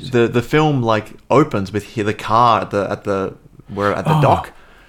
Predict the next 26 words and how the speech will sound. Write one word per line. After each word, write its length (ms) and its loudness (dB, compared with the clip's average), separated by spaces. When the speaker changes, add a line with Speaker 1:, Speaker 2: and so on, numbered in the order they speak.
Speaker 2:
sort 180 -4
of 60 4
Speaker 1:
Oh, 40 4
it 40 2
opens 160 4
Speaker 2:
driving 200 4
Speaker 1:
with 80 0
the 80 4
Speaker 2:
into 140 -2
Speaker 1:
ending 240 4
Speaker 2:
the 60 4
Speaker 1:
of 120 -2
the 80 -6
fight. 420 0
I 60 -4
Speaker 2:
It 60 2
opens 260 4
Speaker 1:
getcha. 20 -6
Speaker 2:
with 80 2
the 100 0
ending 220 -2
of 100 -4
the, 100 4
Speaker 1:
Yeah, 60 4
yeah, 100 0
Speaker 2:
of 20 -2